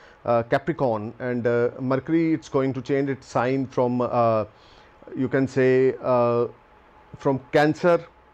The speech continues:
to, uh, Leo, and, uh, mid of the August twenty twenty-one.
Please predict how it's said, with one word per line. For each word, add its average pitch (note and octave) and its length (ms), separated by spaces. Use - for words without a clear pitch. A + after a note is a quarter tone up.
to, C#3+ 460
uh, A#2+ 420
Leo, C#3+ 460
and, B2+ 280
uh, B2+ 360
mid D3 260
of C3+ 160
the D3 80
August C3+ 320
twenty B2+ 240
twenty-one. C3+ 480